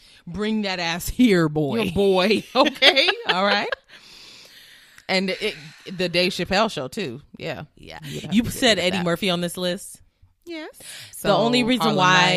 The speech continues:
Speaker 2: Nights.
Speaker 1: I'm not getting rid of Eddie Murphy is because he's a legend and he paved the way for all these other niggas that you've mentioned. So I,
Speaker 2: Oh, yeah.
Speaker 1: I can't get rid of him. He's too classic. Whether
Speaker 2: Yeah,
Speaker 1: I
Speaker 2: so
Speaker 1: watch
Speaker 2: he
Speaker 1: his
Speaker 2: comes down
Speaker 1: stuff.
Speaker 2: as well, is what
Speaker 1: Yeah,
Speaker 2: you're saying.
Speaker 1: he comes
Speaker 2: Okay.
Speaker 1: down next.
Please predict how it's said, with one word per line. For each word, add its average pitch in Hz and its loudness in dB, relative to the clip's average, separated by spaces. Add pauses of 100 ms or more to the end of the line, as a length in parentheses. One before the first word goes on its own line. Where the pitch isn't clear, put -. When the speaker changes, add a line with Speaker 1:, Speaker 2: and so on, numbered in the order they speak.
(120)
Speaker 2:
Nights. - -14
Speaker 1:
I'm 190 -2
not 170 -2
getting 170 -4
rid 165 -2
of 151 -4
Eddie 151 -4
Murphy 147 -6
is 143 -8
because 147 -8
he's 143 -8
a 127 -10
legend 139 -6
and 135 -6
he 156 -4
paved 139 -4
the 131 -4
way 127 -6
for 113 -8
all 113 -6
these 117 -12
other 76 -14
niggas 53 -16
that - -20
you've 78 -20
mentioned. - -20 (340)
So 160 2
I, 170 0
Speaker 2:
Oh, 151 -2
yeah. 143 -6
Speaker 1:
I 175 2
can't 156 -4
get 143 -8
rid 127 -10
of 131 -14
him. 139 -16 (460)
He's 190 -8
too - -12
classic. 120 -12 (240)
Whether 160 -4
Speaker 2:
Yeah, 147 0
Speaker 1:
I - -2
Speaker 2:
so 170 -2
Speaker 1:
watch 190 0
Speaker 2:
he 196 0
Speaker 1:
his 156 -6
Speaker 2:
comes 180 0
down 151 0
Speaker 1:
stuff. 143 -6
Speaker 2:
as 147 -10
well, 123 -6
is 139 -14
what 123 -12
Speaker 1:
Yeah, - -14
Speaker 2:
you're - -16
saying. 117 -12
Speaker 1:
he 180 -8
comes 135 -10
Speaker 2:
Okay. 127 -10
Speaker 1:
down - -8
next. - -18